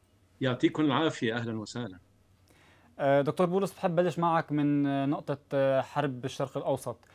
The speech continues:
Speaker 2: وعد ترامب بإنهاء الحرب في الشرق الأوسط، آه، وأعلن أن لديه رؤية في هذا السياق.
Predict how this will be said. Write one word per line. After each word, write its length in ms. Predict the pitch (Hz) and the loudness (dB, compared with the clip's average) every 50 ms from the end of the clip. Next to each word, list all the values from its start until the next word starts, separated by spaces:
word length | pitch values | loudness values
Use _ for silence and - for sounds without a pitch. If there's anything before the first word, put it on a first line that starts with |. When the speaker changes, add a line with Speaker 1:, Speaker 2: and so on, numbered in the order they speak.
| - - - _ | -20 -20 -14 _
Speaker 2:
وعد 380 | 156 175 180 165 160 143 143 | 6 6 8 8 8 4 2
ترامب 320 | 135 - 160 165 156 143 135 | 0 0 0 0 0 0 -2
بإنهاء 360 | 147 147 143 131 143 160 175 | -2 -2 -2 -2 -2 0 -2
الحرب 280 | 151 127 - 151 147 135 | -2 0 0 0 0 0
في 100 | - 135 | -4 -12
الشرق 340 | - - 143 135 - - | -6 -4 -4 -4 -4 -4
الأوسط، 640 | 139 139 - 170 151 147 135 - 147 147 143 - - - - - _ _ _ _ - | -8 -4 -2 -2 -2 -2 -2 -2 -2 -2 -2 -4 -12 -20 -20 -20 _ _ _ _ -6
آه، 300 | 147 131 131 131 135 151 | -2 -2 0 0 0 -2
وأعلن 600 | 160 143 147 147 156 - 180 175 175 175 165 156 | 0 2 4 4 4 4 4 4 4 4 4 2
أن 180 | - 160 151 151 | 0 0 0 0
لديه 380 | 143 143 147 156 147 147 151 | 0 2 0 0 2 2 2
رؤية 280 | 156 170 220 208 156 139 | 2 4 2 2 0 -2
في 120 | 127 - | -4 -4
هذا 180 | 120 123 127 120 | -6 -6 -4 -6
السياق. 460 | 117 - - 123 117 107 101 - - | -6 -6 -6 -6 -4 -4 -6 -6 -14